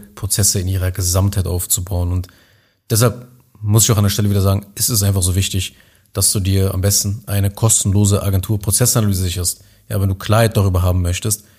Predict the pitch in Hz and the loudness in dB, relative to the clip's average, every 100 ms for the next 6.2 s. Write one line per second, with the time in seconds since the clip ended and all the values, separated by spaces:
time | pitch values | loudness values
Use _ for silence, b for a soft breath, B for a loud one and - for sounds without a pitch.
0 | b b 98 95 107 - 123 - - 117 | b b -6 0 0 2 0 -2 -2 -2
1 | 92 92 107 101 104 101 98 - _ - | 0 0 0 0 0 0 -2 -6 _ -6
2 | 101 95 98 104 101 101 B B - 98 | -2 0 2 4 4 0 B B -2 2
3 | 120 120 104 120 110 120 151 117 101 98 | 4 2 2 2 4 4 4 4 2 0
4 | 95 87 78 92 92 98 110 104 92 87 | 0 -2 -2 0 0 2 4 4 2 -2
5 | 95 - _ 113 113 - 90 87 85 85 | -6 -10 _ -2 -2 0 -4 -2 -4 -6
6 | 90 - | -8 -14